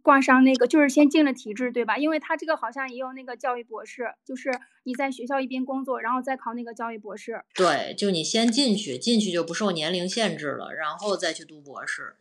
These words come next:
Speaker 2: 当然了，这个，这个就是好多地儿不允许，怎么着，这那的不太一样，你要去了解了解。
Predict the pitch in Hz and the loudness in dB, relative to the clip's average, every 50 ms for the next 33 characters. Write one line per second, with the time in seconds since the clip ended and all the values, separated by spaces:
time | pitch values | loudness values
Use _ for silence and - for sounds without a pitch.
0 | _ - 175 175 170 160 147 147 151 143 147 147 185 185 175 160 165 151 143 - | _ -2 0 2 2 2 2 0 0 -4 -4 -2 0 0 0 2 0 -2 -2 -2
1 | - 185 175 160 156 151 143 143 - _ - - 165 156 160 - 147 147 151 156 | -2 -2 0 2 0 0 0 -2 -6 _ -8 -6 -6 -6 -6 -6 -6 -6 -4 -2
2 | 160 180 170 160 160 165 160 156 165 190 190 - 135 131 147 143 139 123 127 127 | -2 0 -2 -2 -2 -2 -2 0 0 -2 -2 -2 -4 -6 -6 -6 -8 -10 -6 -4
3 | 143 143 139 143 151 151 - - 165 147 143 151 143 135 131 139 135 - 151 - | -2 0 0 0 -2 -4 -4 -2 -2 -2 0 -2 -2 -2 -4 -8 -10 -12 -12 -8
4 | 151 151 147 135 139 156 147 131 131 135 151 147 143 160 - 170 156 147 135 156 | -6 -6 -6 -4 -4 -4 -4 -4 -4 -10 -10 -10 -8 -8 -8 -6 -4 -4 -4 -4
5 | 156 151 143 131 123 123 127 131 - _ | -6 -8 -10 -10 -12 -14 -16 -18 -18 _